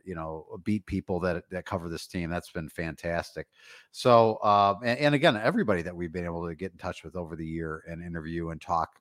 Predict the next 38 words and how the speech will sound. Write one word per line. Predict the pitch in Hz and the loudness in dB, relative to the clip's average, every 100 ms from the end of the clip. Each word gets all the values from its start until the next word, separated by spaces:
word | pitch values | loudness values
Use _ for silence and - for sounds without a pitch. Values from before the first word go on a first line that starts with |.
| _ | _
White | 85 85 | -8 -6
Sox | - 85 - | -6 -6 -6
baseball | 85 82 - 82 | -8 -8 -6 -8
with, | 78 78 _ _ - _ | -6 -10 _ _ -20 _
you | 127 | 0
know, | 123 | 4
those | 139 135 | 4 4
are | |
the | 127 | 2
things | 131 117 | 2 2
I'm | 120 | 0
thankful | 110 113 - 98 | 2 -2 -2 -8
for. | 95 87 | -4 0
And | 95 | 2
even, | 139 147 135 90 _ _ _ _ - | 6 6 4 -4 _ _ _ _ 0
uh, | 117 120 120 120 120 | 6 8 8 6 2
you | |
know, | 127 110 | -2 -2
some | - 123 | -2 -2
of | 117 | -2
the | 117 | -2
things | - 120 113 | 0 -2 0
I | 110 | -4
see | 107 - 113 | -4 -4 -2
on | 107 | -2
social | - 110 - | -2 -4 -2
media | 107 107 95 | -2 0 0
that | 92 | 0
I | |
don't | 85 90 95 | -2 -4 -4
agree | 107 104 110 | -6 -4 -4
with, | 117 165 - | -4 -6 -6
it's, | 120 - | -8 -8
it's | 110 - | -10 -10
fun | - 90 104 | -6 -4 -4
because | 123 113 104 | -6 -6 -6
it's | 104 - - | -6 -8 -6
all, | 92 92 92 90 | 0 0 0 -6